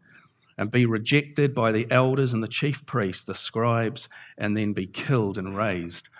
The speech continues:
on the third day." You are the Christ, and now I'm to suffer, be rejected, and killed. This is a roller coaster chapter,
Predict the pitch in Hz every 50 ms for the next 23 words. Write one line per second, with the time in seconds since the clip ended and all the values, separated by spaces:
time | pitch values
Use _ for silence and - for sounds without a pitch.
0 | - - - - _ _ - 107 101 98 95 90 - - - 98 92 90 - -
1 | - 92 87 85 85 85 - _ _ _ _ _ _ _ _ _ _ _ _ _
2 | _ _ _ _ _ _ _ _ _ _ _ _ - - 110 110 101 101 - -
3 | - - 131 127 143 175 196 196 170 - - - - - - - _ _ _ _
4 | _ _ _ _ _ _ _ _ _ _ _ _ _ _ _ _ _ _ - 101
5 | 101 101 104 107 107 104 104 101 95 - 80 - - - - 107 - - - 101
6 | 95 - 98 92 90 92 87 - - 98 92 - - - 87 85 - - 90 87
7 | 87 87 - - - 87 80 80 90 90 - - _ _ _ _ _ _ _ _
8 | _ _ _ _ _ _ _ _ _ _ _ _ _ - - 127 135 127 113 120
9 | 110 104 107 117 127 131 139 143 147 135 120 123 - 127 117 113 107 - - 95
10 | - - - 104 110 - - - 95 87